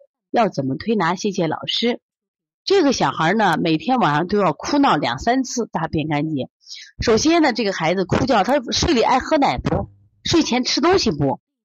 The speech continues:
这有的好小孩睡前吃东西他哭闹，你把这个原因先解除。还有一种小孩呢，心火、心脾积热。如果心脾积热的话，那么这种哭闹呢，我们做一些滋阴安神的手法就可以。小孩走路不安稳，爱摔跤，那典型的脾虚啊，脾主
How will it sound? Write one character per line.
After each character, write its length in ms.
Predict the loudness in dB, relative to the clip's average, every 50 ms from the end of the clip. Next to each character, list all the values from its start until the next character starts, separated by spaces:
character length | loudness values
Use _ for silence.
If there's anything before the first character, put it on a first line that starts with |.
| _ _ _ _
这 160 | 0 4 4 6
有 60 | 6
的 120 | 4 4
好 180 | 4 2 2 2
小 140 | 2 0 0
孩 140 | 0 0
睡 200 | 0 2 2 2
前 200 | 2 2 0 -2
吃 120 | -2 -2 0
东 200 | 0 0 0 0
西 100 | 0 -2
他 140 | -4 -6 -4
哭 180 | -2 0 0 0
闹， 200 | 0 0 -2 -4 _ _ _ _ _
你 140 | 0 0 2
把 160 | 0 0 0
这 100 | 0 0
个 100 | 2 2
原 140 | 4 4 4
因 120 | 4 2
先 160 | 2 -2 -2 -2
解 160 | -4 -6 -4
除。 280 | -4 -4 -4 -6 -8 -14 _ _ _ _ _
还 120 | 0 2 4
有 100 | 4 4
一 60 | 4
种 160 | 2 2 0 0
小 160 | -2 -4 -6
孩 240 | -4 -4 -4 -2 -2
呢， 120 | -4 -4
心 280 | -4 -2 0 0 0 0
火、 260 | 0 -2 -2 -2 -2
心 220 | -2 0 0 0
脾 180 | 0 -2 -6 -8
积 220 | -4 -2 0 2
热。 260 | 4 4 2 0 0 -4 _ _ _ _ _ _ _ _ _ _
如 160 | -2 2 2
果 100 | 4 4
心 220 | 4 4 4 2 2
脾 180 | 2 0 -4
积 160 | -2 0 2 2
热 160 | 4 4 4
的 100 | 4 2
话， 200 | 2 0 -2 -4 -6 _ _ _ _
那 100 | -2 0
么 100 | 0 0
这 140 | 0 0
种 140 | 0 0 0
哭 180 | 0 0 0 2
闹 180 | 2 0 0
呢， 120 | 0 -2 -2
我 100 | -2 -2
们 100 | -2 -2
做 140 | -2 -2 -2
一 100 | -2 -2
些 180 | -2 -4 -6
滋 220 | -6 -4 0 2 2
阴 160 | 2 2 2
安 220 | 2 2 2 2
神 180 | 2 2 0 0
的 100 | 0 0
手 180 | 0 -2 -2
法 180 | -4 -4 -8 -6
就 140 | -4 -4 -4
可 240 | -4 -6 -6 -4 -4
以。 200 | -4 -6 -8 -12 _ _ _ _ _ _ _ _ _ _ _ _ _ _ _ _ _ _ _ _ _ _
小 180 | 0 0 2 2
孩 160 | 2 2 2
走 180 | 2 2 4
路 160 | 4 4 4 2
不 120 | 2 2
安 220 | 4 4 4 4
稳， 80 | 4 2
爱 160 | 0 0 0
摔 220 | 0 0 0 0 2
跤， 140 | 2 0
那 100 | 0 0
典 220 | 0 -2 -2 -2 -2
型 120 | 0 0
的 80 | 0 0
脾 220 | -2 -4 -4 -4
虚 180 | -4 -2 0 0
啊， 120 | 0 0
脾 280 | 0 -2 0 0 0 0
主 120 | 2 0